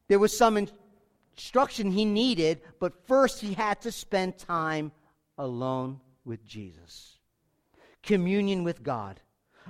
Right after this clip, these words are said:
A lonely stint in the Arabian wilderness. More specifically, the Sinai wilderness.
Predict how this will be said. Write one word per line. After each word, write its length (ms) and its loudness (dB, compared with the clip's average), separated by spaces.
A 100 2
lonely 640 4
stint 540 0
in 160 -6
the 80 -2
Arabian 600 -2
wilderness. 840 -10
More 220 2
specifically, 960 -2
the 120 -8
Sinai 800 -6
wilderness. 840 -14